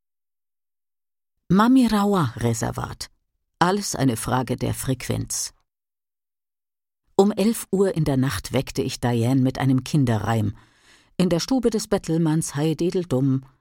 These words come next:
Da tanzen die Mäuse auf der Tischplatte rum, ergänzte sie schlaftrunken. Falsch geraten, sagte ich. Keine Mäuse, eine Ratte. Und nicht auf der Tischplatte, sondern auf mir.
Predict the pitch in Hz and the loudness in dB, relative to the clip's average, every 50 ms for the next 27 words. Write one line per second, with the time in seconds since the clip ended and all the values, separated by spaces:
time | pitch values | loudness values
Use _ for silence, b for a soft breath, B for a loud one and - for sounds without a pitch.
0 | b b b b b b b b b b b b b b - 254 240 220 214 185 | b b b b b b b b b b b b b b 2 4 4 4 2 2
1 | 202 226 226 214 - - 208 185 180 190 175 170 165 160 156 156 143 147 160 127 | 2 2 2 0 -2 -4 -2 0 0 2 2 4 4 4 2 2 0 0 -2 -4
2 | 113 151 147 135 - - 151 131 - - - 123 113 - - - - - - - | -2 -4 -4 -4 -2 -2 -2 -2 -2 -4 -6 -6 -6 -6 -8 -10 -12 -12 -12 -10
3 | - 110 104 - 113 117 107 - - - - - - 131 120 - 120 110 110 - | -8 -8 -6 -6 -6 -6 -6 -8 -10 -12 -12 -6 -4 -4 -4 -2 -4 -4 -6 -6
4 | - - 117 110 113 110 - - - 110 104 101 - - - 107 104 107 - _ | -6 -6 -6 -6 -4 -6 -4 -4 -4 -4 -4 -6 -8 -10 -8 -8 -8 -8 -8 _
5 | - 120 - _ _ _ _ _ _ _ _ _ _ _ _ - - - 127 151 | -10 -10 -10 _ _ _ _ _ _ _ _ _ _ _ _ -4 -2 0 0 0
6 | - - - - 127 107 107 104 104 - - 95 92 - - - - 104 98 - | -2 -4 -4 -4 -2 -2 -4 -4 -6 -6 -8 -10 -10 -10 -8 -6 -6 -6 -6 -8
7 | - 101 85 92 - - b b b b b b b - - 180 175 180 202 190 | -10 -10 -10 -10 -12 -14 b b b b b b b -2 0 0 2 2 2 2
8 | 147 117 107 107 110 110 - 175 170 - _ _ _ _ _ _ - 147 143 135 | 2 2 2 0 -2 -2 -2 -4 -4 -6 _ _ _ _ _ _ 0 2 2 2
9 | 135 127 139 175 - - - 131 - - _ b b b b b b b b - | 2 2 0 -2 -2 -4 -8 -12 -12 -16 _ b b b b b b b b -2
10 | 202 175 214 214 202 - 202 175 - 185 175 - - 196 - - - - 202 196 | 0 2 2 0 0 0 -2 0 0 0 0 0 -2 -4 -4 -4 -2 -2 -2 0
11 | - 208 196 B B B B - 196 190 170 165 175 175 170 - 151 151 - - | 0 -2 -2 B B B B -2 0 0 2 2 2 2 0 0 -2 -2 0 0
12 | 156 151 147 135 123 117 | 2 2 2 2 0 -2